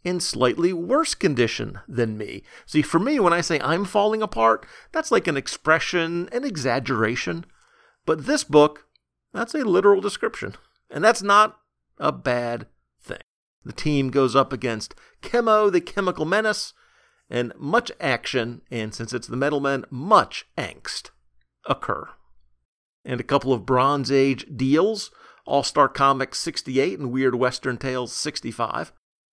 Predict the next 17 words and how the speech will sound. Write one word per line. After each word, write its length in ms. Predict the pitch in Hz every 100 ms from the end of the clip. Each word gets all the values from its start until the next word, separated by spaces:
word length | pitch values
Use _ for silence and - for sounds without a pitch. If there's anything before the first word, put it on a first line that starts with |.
| _
both 360 | 123 214 170 -
in 200 | 147 139
varying 560 | 151 110 220 233 147 120
stages 680 | - 117 101 - - - - _ 294
of 300 | 113 104 -
falling 480 | - 131 120 117 113
apartedness. 720 | 104 113 107 110 127 - - _ _ _ _ _ _ _
Neither 300 | 214 302 285
was 180 | 220 151
great, 520 | 104 131 127 175 -
but 100 | -
All-Star 400 | 156 156 - 156
Comics 480 | 139 143 135 135 131
included 460 | - 123 160 143 113
the 100 | 113
Psycho 460 | - - 143 180
Pirate, 420 | 170 175 175 185